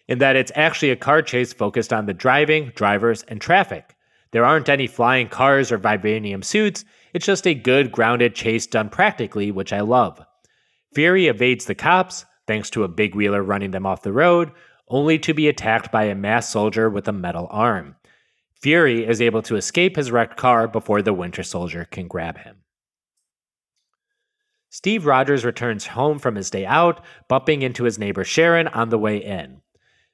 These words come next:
This is Sharon Carter, Agent thirteen of shield and a big part of the Captain America mythos. She's undercover, here as Steve's watcher, at the behest of Nick Fury.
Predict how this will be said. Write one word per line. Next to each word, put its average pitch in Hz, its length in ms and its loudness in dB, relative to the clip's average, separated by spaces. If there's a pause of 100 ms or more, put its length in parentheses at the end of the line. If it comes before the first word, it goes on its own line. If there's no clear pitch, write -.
(140)
This 160 300 2
is 147 160 0
Sharon 107 380 0
Carter, 127 560 2
Agent 107 340 -2
thirteen 107 400 -4
of 92 100 -8
shield 185 400 2
and 139 160 0
a 135 40 4
big 117 300 0
part 113 240 0
of 113 120 -8
the 104 100 -2
Captain 104 380 -6
America 95 400 -4
mythos. 92 580 -8 (520)
She's 135 240 -2
undercover, 160 800 0
here 110 260 0
as 101 120 -4
Steve's 98 300 -10
watcher, 156 540 0 (180)
at 117 220 -2
the 113 80 -4
behest 95 420 -6
of 85 120 -8
Nick 80 200 -14
Fury. 104 440 -2